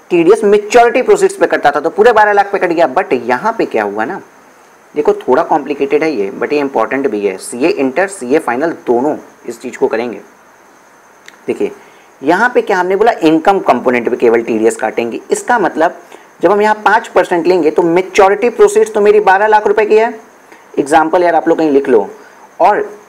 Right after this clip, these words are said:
premium ped आपने कितना किया है? Premium ped जो आपका है, ये सिर्फ और सिर्फ साठ हज़ार रुपये into ten, मतलब छः लाख रुपए का ही premium पे किया है। तो अब difference के छः लाख रुपए का पाँच परसेंट आप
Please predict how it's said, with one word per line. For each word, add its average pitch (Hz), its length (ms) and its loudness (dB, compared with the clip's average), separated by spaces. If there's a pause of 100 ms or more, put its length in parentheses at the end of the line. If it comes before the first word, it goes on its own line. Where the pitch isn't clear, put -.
premium 202 520 2
ped 247 260 0
आपने 202 380 2
कितना 185 320 0
किया 151 220 2
है? 123 40 2 (160)
Premium 180 400 2
ped 165 220 2
जो 139 120 4
आपका 131 260 2
है, 175 200 0 (320)
ये 180 120 4
सिर्फ 233 420 0
और 165 220 2
सिर्फ 208 180 2
साठ 185 260 2
हज़ार 196 160 4
रुपये 147 400 0
into 160 280 4 (120)
ten, 165 180 2
मतलब 143 380 -2
छः 185 220 2
लाख 156 220 2
रुपए 127 220 2
का 123 120 -2
ही 135 100 2
premium 131 380 0
पे 117 140 0
किया 131 240 0
है। 170 100 -10 (240)
तो - 60 4
अब 170 100 2
difference 190 720 0
के 180 220 4 (100)
छः 202 280 2
लाख 170 280 2
रुपए 139 260 2
का 170 180 2 (160)
पाँच 180 320 2
परसेंट 147 500 -2
आप 127 280 4